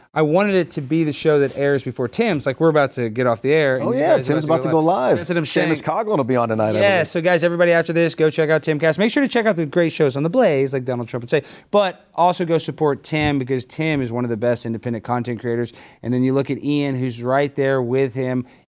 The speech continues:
Speaker 1: in there. It doesn't matter. You guys can make fun of Ian. He's gonna overcome it. And you guys make fun of me, and I'm gonna overcome it, because that's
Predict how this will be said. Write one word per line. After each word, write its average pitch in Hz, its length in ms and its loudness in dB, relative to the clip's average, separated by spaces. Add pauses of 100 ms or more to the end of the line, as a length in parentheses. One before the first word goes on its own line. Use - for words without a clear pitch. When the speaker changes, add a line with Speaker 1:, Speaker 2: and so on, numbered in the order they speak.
(140)
Speaker 1:
in 180 220 0
there. 175 240 4
It 143 60 -2
doesn't 170 220 -2
matter. 180 200 0
You 175 120 -2
guys 190 200 0
can 151 140 -6
make 165 180 -2
fun 170 180 -4
of 156 120 -4
Ian. 165 240 -2
He's 160 160 -2
gonna 151 220 -4
overcome 151 720 -2
it. 151 120 -2
And 139 100 -2
you 160 60 0
guys 165 160 2
make 165 160 0
fun 165 160 0
of 165 60 -2
me, 175 200 0 (180)
and 196 120 0
I'm 214 280 0
gonna 233 160 0
overcome 180 480 2
it, 151 100 -10
because 170 200 -2
that's 214 200 0